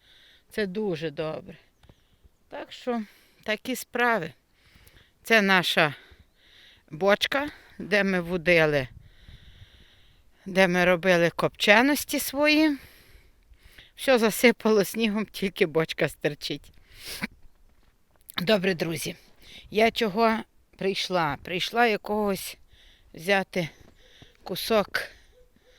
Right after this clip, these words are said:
якогось дроту, щось знайти.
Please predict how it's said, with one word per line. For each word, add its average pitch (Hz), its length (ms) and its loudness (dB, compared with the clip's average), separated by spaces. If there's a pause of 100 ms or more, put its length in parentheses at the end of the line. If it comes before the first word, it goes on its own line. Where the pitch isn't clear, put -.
(720)
якогось 180 560 -6
дроту, 208 520 -2 (1000)
щось 190 360 -4
знайти. 165 720 -2